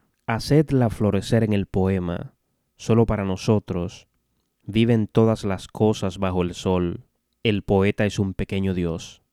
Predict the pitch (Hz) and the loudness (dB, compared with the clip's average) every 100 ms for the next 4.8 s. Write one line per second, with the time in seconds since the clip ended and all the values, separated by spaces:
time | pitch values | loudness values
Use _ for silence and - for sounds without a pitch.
0 | _ _ _ - 120 151 151 143 156 143 | _ _ _ -8 -4 -2 2 4 4 0
1 | 120 107 120 117 123 127 127 123 135 123 | -2 -4 -4 -4 -4 -2 -4 -2 0 0
2 | 117 - 123 123 123 135 170 - 113 104 | 0 -2 -2 2 2 4 2 0 -4 -4
3 | - - 110 107 101 101 90 101 107 117 | -8 -8 -4 -4 -6 -8 -10 -8 -8 -8
4 | 104 101 98 117 120 120 113 107 | -8 -8 -6 -4 -2 0 -2 -6